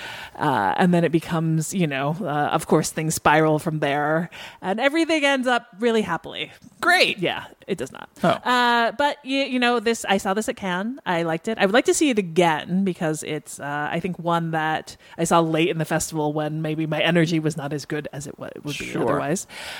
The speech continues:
Speaker 1: Uh, but it won. It shared the, Manju shared the Best Director award there, uh, with Olivier Assayas for Personal Shopper. So it got a lot of acclaim there, certainly from the jury.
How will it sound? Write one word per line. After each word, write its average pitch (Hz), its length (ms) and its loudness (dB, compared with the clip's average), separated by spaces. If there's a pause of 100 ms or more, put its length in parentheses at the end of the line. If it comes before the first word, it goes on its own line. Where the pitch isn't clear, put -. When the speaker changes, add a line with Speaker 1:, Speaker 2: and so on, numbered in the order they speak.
(160)
Speaker 1:
Uh, 175 220 4
but 196 200 0
it 240 280 2
won. 233 480 2
It 214 160 0
shared 240 480 -2
the, 208 640 4
Manju 254 500 2
shared 247 300 0
the 226 80 -2
Best 202 260 -2
Director 254 320 0
award 113 380 0
there, 110 420 -2
uh, 160 300 2
with 165 280 -2
Olivier 170 340 0
Assayas 165 720 -2
for 147 140 -8
Personal - 280 -8
Shopper. 147 420 2
So 147 320 -2
it - 160 -2
got 165 240 0
a 165 60 -4
lot 151 200 -2
of 151 80 -4
acclaim 196 480 0
there, 131 260 0
certainly 143 420 -4
from 160 160 -6
the 151 60 0
jury. 156 520 2